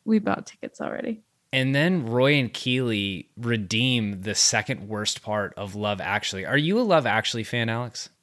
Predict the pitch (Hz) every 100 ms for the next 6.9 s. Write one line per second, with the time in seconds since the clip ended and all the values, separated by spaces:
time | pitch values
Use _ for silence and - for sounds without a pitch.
0 | - 220 185 180 - _ _ 226 220 220
1 | 220 220 190 - 190 180 - - - _
2 | _ - - - - - - - - -
3 | - - - - 359 359 339 - - -
4 | - 480 480 _ - 233 254 330 370 359
5 | - 294 285 - - 247 185 180 185 -
6 | 202 180 214 196 180 190 185 -